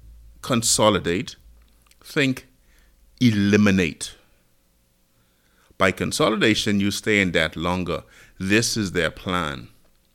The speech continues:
What's yours? Getting out of debt is not easy,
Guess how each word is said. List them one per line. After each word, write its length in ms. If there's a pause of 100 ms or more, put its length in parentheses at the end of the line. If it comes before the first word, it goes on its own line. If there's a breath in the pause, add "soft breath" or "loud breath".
(640)
What's 180
yours? 440 (1800 soft breath)
Getting 320
out 140
of 100
debt 200
is 180
not 260
easy, 440